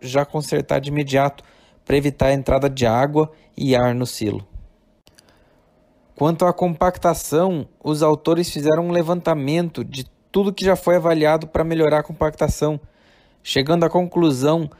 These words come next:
que o que mais vai afetar a boa compactação é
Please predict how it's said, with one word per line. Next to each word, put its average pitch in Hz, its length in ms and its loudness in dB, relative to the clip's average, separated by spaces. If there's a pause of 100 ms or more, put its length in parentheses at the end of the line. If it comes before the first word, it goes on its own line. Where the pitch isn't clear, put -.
(240)
que - 140 -4
o 156 60 0
que 156 160 -4
mais 156 340 2
vai 175 180 2
afetar 160 420 -2
a 160 40 2
boa 160 260 0
compactação 170 880 -2 (340)
é 131 260 2